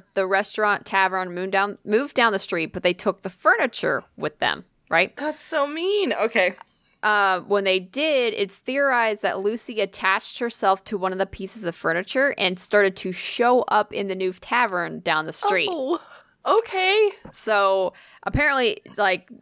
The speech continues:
Speaker 1: it was just the, when they moved out of the building, it was, it sat vacant for a little while. So I'm
Speaker 2: Yeah.
Speaker 1: like, a lot of people are like, "Why would a ghost child wanna stay in an empty building?" So she,
Speaker 2: I mean,
Speaker 1: I guess,
Speaker 2: that's, yeah.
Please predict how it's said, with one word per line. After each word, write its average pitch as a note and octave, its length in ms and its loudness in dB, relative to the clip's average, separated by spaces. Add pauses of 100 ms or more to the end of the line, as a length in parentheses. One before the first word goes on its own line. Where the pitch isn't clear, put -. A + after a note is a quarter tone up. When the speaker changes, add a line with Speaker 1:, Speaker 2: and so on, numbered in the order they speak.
(100)
Speaker 1:
it G3 160 2
was F#3 240 0
just F#3 240 -4
the, G3 220 2
when F#3 280 -2
they F3+ 320 -2
moved F#3+ 560 -4
out E3 320 0
of D#3+ 80 -6
the E3 60 -6
building, F3 420 -2
it E3+ 100 -4
was, D#3 160 -6
it F3 160 -6
sat - 300 2
vacant D#3+ 320 -2
for A3 80 -2
a G#3+ 40 2
little A3 160 0
while. A#3+ 220 2
So G#3 140 2
I'm E3+ 260 2
Speaker 2:
Yeah. G3 200 4
Speaker 1:
like, G3 120 -2
a E3+ 60 0
lot F3+ 160 4
of F3+ 60 -6
people F3 180 -6
are D#3 40 -4
like, D#3+ 280 -6
"Why F#3 260 2
would F#3+ 160 2
a F3 60 -2
ghost E3 380 -4
child D3+ 340 0
wanna D3+ 240 -6
stay - 400 -4
in D#3 60 -6
an D#3 100 -8
empty E3 320 -6
building?" E3+ 480 -4 (160)
So D#3+ 260 -2
she, - 160 -8
Speaker 2:
I F#3 60 0
mean, F3 100 -4
Speaker 1:
I E3+ 100 4
guess, F3 240 -2
Speaker 2:
that's, - 240 -6
yeah. D3 320 -6